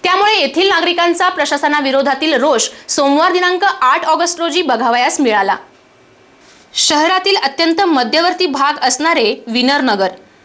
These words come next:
हे गेल्या दहा बारा वर्षांपासून मूलभूत सोयी सुविधांपासून वंचित असून या भागातील रस्ते, बंदिस्त गटारी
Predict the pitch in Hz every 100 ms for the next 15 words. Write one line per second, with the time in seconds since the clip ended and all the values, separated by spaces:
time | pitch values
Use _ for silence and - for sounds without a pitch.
0 | - - - 359 359 392 370 269 285 320
1 | 311 339 285 214 240 254 247 262 226 -
2 | - - 247 302 330 359 - 285 262 294
3 | 294 277 294 302 262 262 330 285 214 208
4 | 202 254 262 269 - - - 262 320 370
5 | 349 339 339 359 240 233 - 277 214 -
6 | 233 233 240 262 226 226 277 226